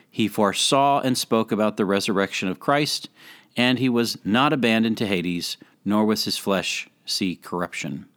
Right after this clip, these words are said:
So what do we do with this verse, and what does the entire psalm do for us, all of Psalm sixteen? Since Peter applies it to Jesus, does it offer us anything? Yes. Uh,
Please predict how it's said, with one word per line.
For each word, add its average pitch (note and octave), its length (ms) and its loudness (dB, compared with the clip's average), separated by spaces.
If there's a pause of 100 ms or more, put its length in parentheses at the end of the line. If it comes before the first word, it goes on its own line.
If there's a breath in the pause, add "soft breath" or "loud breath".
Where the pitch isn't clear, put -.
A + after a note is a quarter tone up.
(960 loud breath)
So D3 360 2
what G3+ 220 2
do G3+ 80 2
we D3 120 6
do A#2 260 4
with G2+ 140 2
this G#2+ 220 0
verse, G2 500 0
and G#2+ 240 4
what D3 400 0
does A#2+ 440 0
the A2+ 220 2
entire - 1040 -2
psalm A2 640 0
do F#2+ 220 -4
for - 200 -4
us, - 380 -8
all G2+ 300 -2
of B2 240 -12
Psalm F2+ 240 -2
sixteen? - 560 -4 (800 loud breath)
Since E3+ 200 4
Peter A#3 260 4
applies D3+ 460 2
it - 100 -2
to G#2 120 -2
Jesus, G#2 440 2
does A#2+ 200 0
it B2+ 80 2
offer C3 340 2
us G#3 240 2
anything? - 500 -6 (880)
Yes. - 600 -2 (640 loud breath)
Uh, - 360 -8